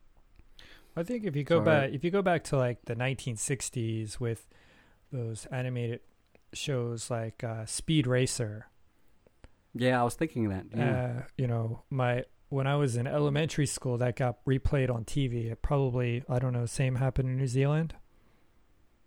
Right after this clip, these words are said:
Speaker 2: Yeah.
Speaker 1: Yeah. And my, you know, my, my classmates, we, we'd watch the show so that we could make fun of it the next day because we loved
Speaker 2: Yeah.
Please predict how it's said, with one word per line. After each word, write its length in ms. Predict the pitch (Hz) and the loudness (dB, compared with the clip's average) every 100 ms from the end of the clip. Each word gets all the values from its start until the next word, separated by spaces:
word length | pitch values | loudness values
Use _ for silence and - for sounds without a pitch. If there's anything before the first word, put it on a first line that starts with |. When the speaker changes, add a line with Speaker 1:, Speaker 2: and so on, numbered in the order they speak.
| _ - | _ 0
Speaker 2:
Yeah. 220 | 156 175 | 2 2
Speaker 1:
Yeah. 240 | 131 127 127 - - - - | 0 0 -4 -10 -20 -20 -6
And 120 | 180 208 | 0 4
my, 300 | 196 170 - | 6 6 4
you 100 | 175 | 4
know, 140 | 165 | 6
my, 320 | 147 139 139 - _ _ - | 6 4 2 0 _ _ -8
my 200 | 143 131 | -2 -2
classmates, 720 | - 151 147 - 143 127 - | 2 4 4 2 0 0 0
we, 200 | 131 120 - | 0 0 2
we'd 240 | 175 180 | 6 6
watch 400 | 147 143 165 - | 6 6 4 2
the 100 | - | -2
show 680 | 127 - 156 151 135 117 117 - - - - | 0 2 6 6 6 2 -4 -10 -20 -20 -16
so 280 | - 156 139 | 0 4 6
that 180 | 131 143 | 6 4
we 120 | 139 | 2
could 200 | - 127 | 2 0
make 220 | 131 135 | 0 -2
fun 240 | - 139 | 0 2
of 100 | 135 | 2
it 120 | 120 110 | 0 -2
the 100 | 123 | -2
next 300 | 120 - - | -4 -6 -6
day 320 | 123 117 113 - - | -6 -6 -10 -10 -2
because 320 | 143 143 117 | 0 2 2
we 140 | 131 | 4
loved 480 | 131 139 135 131 - | 4 4 4 0 0
Speaker 2:
Yeah. 220 | 131 123 | 2 2